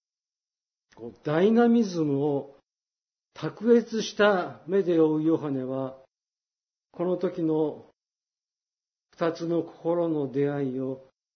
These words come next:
逐一追って逃さない。で、ヨハネにとっては、会員の女と盲目の小じのエピソードは、イエスその人を描くにあたり、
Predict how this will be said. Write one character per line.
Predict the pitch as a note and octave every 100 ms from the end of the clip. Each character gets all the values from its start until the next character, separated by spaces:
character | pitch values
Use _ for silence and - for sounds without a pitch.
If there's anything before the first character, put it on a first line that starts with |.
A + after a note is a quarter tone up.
| _
逐 | - - - B3+ G#3+
一 | - - E3
追 |
っ | D3 - -
て | D#3+
逃 | C#3 C3 C#3
さ | C#3+
な | B2+
い。 | B2 _ _ _ _ - _ _
で、 | C#3 C3+ C3+ C3+ -
ヨ | G#3 C#4+
ハ | F4
ネ | D#4
に | B3+
と | G#3+ G3
っ | -
て | D#3+
は、 | D3+ D3+ C#3+ - _ _ _ _ _ _ _ _ _ _ _
会 | - G#3+ A#3 A#3+
員 | B3 A#3+ A#3
の | A3+ A3 G#3+
女 | G#3+ G#3 G3+
と | - D#3+ D3 - - _ _ _ _ _ _ -
盲 | D#3+ G#3 G#3+
目 | G#3+ G#3 G3+
の | G3+ F#3+
小 | F#3 F3+
じ | F#3+ G#3+
の | G3 F#3+
エ |
ピ | G3
ソ | - E3 C#3+
ー |
ド | C3+
は、 | C3 C#3 C3+ - _ _ _ _ _ _ _ _ _
イ | F3+ G#3
エ | C#4
ス | - G#3+
そ | - F3+
の | G#3 A#3+
人 | A3+ - F#3+
を | E3 D#3 C#3 - - _ _
描 | C#3+ E3+ F#3
く | F3+
に | D#3 C3+
あ | C3
た | C#3
り、 | C3+ C#3 C3+